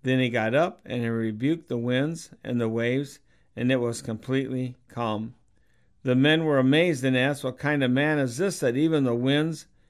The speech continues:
and the waves obey him?" But the key words here that I read are "suddenly," and "the storm was ferocious." Now, on the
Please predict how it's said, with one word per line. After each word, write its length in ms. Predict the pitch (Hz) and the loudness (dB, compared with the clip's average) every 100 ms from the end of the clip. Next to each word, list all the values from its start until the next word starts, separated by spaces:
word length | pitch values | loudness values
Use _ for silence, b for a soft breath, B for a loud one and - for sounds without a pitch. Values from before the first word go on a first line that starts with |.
| _ | _
and 220 | - 135 131 | -4 0 2
the 80 | |
waves 500 | 120 127 123 117 110 | 0 0 0 -2 -6
obey 360 | - 120 117 123 | -6 -6 -2 -2
him?" 280 | 113 107 117 _ _ _ _ _ | -2 -6 -10 _ _ _ _ _
But 380 | - 135 - - | 2 2 2 -6
the 100 | 135 | -8
key 260 | - 175 202 | -2 0 2
words 380 | 156 147 135 | 4 4 2
here 160 | - 120 | -2 0
that 140 | 117 | 0
I 100 | 120 | 2
read 320 | 139 120 117 110 | 2 2 2 0
are 160 | 110 | -4
"suddenly," 800 | 110 - 143 131 117 110 120 143 _ _ _ _ _ _ _ _ | -8 -2 0 2 0 -2 -6 -8 _ _ _ _ _ _ _ _
and 320 | 131 131 127 | -2 0 0
"the 100 | 120 | -2
storm 580 | 120 - 143 139 139 131 | -6 -6 0 2 2 0
was 280 | 127 127 - | 0 -4 -6
ferocious." 840 | - 120 117 139 165 - 113 - | -8 -4 0 2 2 -2 -12 -6
Now, 140 | 127 | -2
on 220 | 131 131 123 | 0 0 0
the 160 | 113 | -4